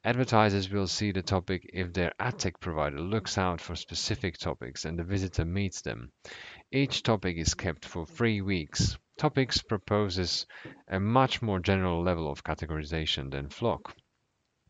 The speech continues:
Advertisers and publishers believe that ads will be cheaper due to the lesser personalization. Publishers are also worried that third-party websites could extract data from a publisher's website via the A P I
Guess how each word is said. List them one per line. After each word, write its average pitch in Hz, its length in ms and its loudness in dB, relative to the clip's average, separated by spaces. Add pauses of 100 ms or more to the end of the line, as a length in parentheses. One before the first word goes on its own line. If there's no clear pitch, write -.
(140)
Advertisers 107 640 2
and 90 120 -2
publishers 104 520 2
believe 90 560 -2 (340)
that 98 280 0
ads 113 360 2
will 90 160 0
be 82 140 -6
cheaper 87 580 2
due 92 280 -2
to - 120 -6
the 85 140 -2
lesser 92 420 0
personalization. 82 1000 0 (580)
Publishers 143 480 6
are 98 200 6
also 110 280 0
worried 104 380 8
that 82 140 0
third-party 104 640 2
websites 85 720 0
could 90 380 -4
extract 120 580 0
data 82 320 0
from 85 180 -4
a 82 60 -2
publisher's 90 520 0
website 78 420 -2
via 76 340 0
the 73 220 -6
A 73 160 -4
P 87 180 -6
I 92 280 -2